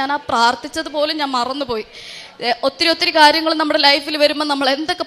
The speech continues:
പ്രാർത്ഥിച്ചിട്ടുണ്ടെന്ന് പോലും മറന്നു പോകും. പക്ഷെ അതൊന്നും തമ്പനും മാതാവും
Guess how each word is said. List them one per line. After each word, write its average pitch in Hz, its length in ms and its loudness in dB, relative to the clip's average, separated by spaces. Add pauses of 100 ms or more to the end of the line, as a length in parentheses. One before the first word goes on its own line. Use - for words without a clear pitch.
പ്രാർത്ഥിച്ചിട്ടുണ്ടെന്ന് 302 880 0
പോലും 302 280 0
മറന്നു 285 260 -2
പോകും. 269 180 -4
പക്ഷെ - 260 -6
അതൊന്നും 302 480 -4 (120)
തമ്പനും 285 500 -6 (420)
മാതാവും 285 400 0